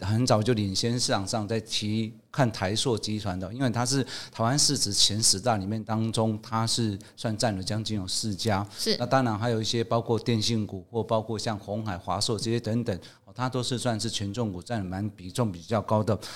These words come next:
Speaker 1: 那我认为说，如果这五百点未来要上涨的话，势必要由权重股来带。你，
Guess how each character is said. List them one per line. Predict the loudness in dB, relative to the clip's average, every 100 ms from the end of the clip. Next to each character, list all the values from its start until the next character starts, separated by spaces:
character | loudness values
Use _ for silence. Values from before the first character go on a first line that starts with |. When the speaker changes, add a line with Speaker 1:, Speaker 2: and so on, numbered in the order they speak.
| -2
Speaker 1:
那 | 8 8
我 | 10
认 | 10 10
为 | 8
说， | 10 10 10
如 | 8
果 | 6
这 | 6 4
五 | 4 4
百 | 6 6
点 | 6 0
未 | 2 4
来 | 4
要 | 2
上 | 2 0
涨 | -2 -4
的 |
话， | -2 0
势 | 0 0
必 | 0 2
要 | 2
由 | 2 0
权 | -2 0 0
重 | 4 4 4
股 | -2 -6
来 | -4
带。 | 4 4 4 -6 -12 -14 -10
你， | -8